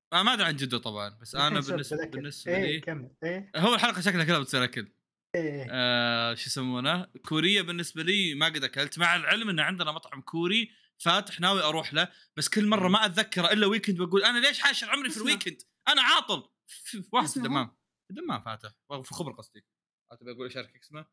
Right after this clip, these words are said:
Speaker 4: غريبة،
Speaker 1: إذا
Speaker 4: إن
Speaker 1: جي-
Speaker 4: كان فاتني، ما رحت شفت.
Speaker 1: آه، فاتح قريب ترى، قبل شهرين شيء زي كذا. عمومًا،
Speaker 4: آه.
Speaker 1: آه، يمكن حتى أنت يوم إنك سألت الناس
Speaker 3: كوريان
Speaker 1: هذا
Speaker 3: تشيكن؟
Speaker 1: ما كنا نعرفه. المطعم؟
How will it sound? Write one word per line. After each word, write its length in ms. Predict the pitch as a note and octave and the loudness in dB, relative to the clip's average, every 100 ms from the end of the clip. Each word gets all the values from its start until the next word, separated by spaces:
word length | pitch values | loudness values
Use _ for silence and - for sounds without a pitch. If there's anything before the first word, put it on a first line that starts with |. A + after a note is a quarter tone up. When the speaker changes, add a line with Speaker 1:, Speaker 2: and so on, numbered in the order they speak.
| _ _ - | _ _ -2
Speaker 4:
غريبة، 180 | D4+ - | 0 0
Speaker 1:
إذا 100 | D3 | 0
Speaker 4:
إن 40 | - | -2
Speaker 1:
جي- 60 | |
Speaker 4:
كان 320 | - C#4 C4+ A#3+ | -2 -4 -4 -4
فاتني، 380 | B3+ B3 A3+ A3 | -4 -6 -10 -12
ما 240 | A3+ A#3 | -14 -14
رحت 220 | A3+ _ | -20 _
شفت. 140 | - A3+ _ _ _ _ _ _ _ | -20 _ _ _ _ _ _ _ _
Speaker 1:
آه، 640 | C3+ C3 B2+ B2+ B2+ B2+ B2 | -8 -4 -4 -2 -2 -4 -4
فاتح 340 | B2 F#3+ F#3+ | 0 0 0
قريب 300 | D3 D#3 E3+ | -2 0 0
ترى، 360 | - B2 A2+ A2 | 0 -8 -6 -8
قبل 360 | A#2 A#2+ A2 _ _ _ | -12 -14 -16 _ _ _
شهرين 340 | A#2 A#2 A#2 | -18 -14 -14
شيء 120 | A2 | -16
زي 80 | G#2 | _
كذا. 260 | _ G#2+ G2+ _ _ _ _ _ _ _ _ _ _ | _ -20 -20 _ _ _ _ _ _ _ _ _ _
عمومًا، 280 | F#3+ C4+ G3+ | -4 0 2
Speaker 4:
آه. 220 | C4 F#3 _ _ _ - | 2 -2 _ _ _ -6
Speaker 1:
آه، 680 | C#3 C#3 C3+ C3+ C3+ C3+ C3 | 0 2 4 6 6 4 2
يمكن 280 | F3 G3 G#3 | 0 2 2
حتى 320 | G#3+ G#3+ F#3 | 2 0 0
أنت 160 | E3+ - | 0 -2
يوم 140 | C3+ | -4
إنك 140 | D3 C#3+ | -2 -4
سألت 320 | - D#3+ - | -4 -4 -4
الناس 420 | C3 C3+ C3 - | -4 -2 -2 -6
Speaker 3:
كوريان 300 | - D3+ D3 | -8 -4 0
Speaker 1:
هذا 160 | D#3 F3 | 2 2
Speaker 3:
تشيكن؟ 260 | F3 - | 0 -4
Speaker 1:
ما 100 | G#3 | -2
كنا 220 | F3 E3 C#3 | 0 0 -2
نعرفه. 400 | C3 A2 A#2 G#2+ _ _ _ _ C3 | -2 -2 -10 -18 _ _ _ _ -12
المطعم؟ 540 | C#3 C#3 D#3 C#3 _ | -10 -2 -2 -2 _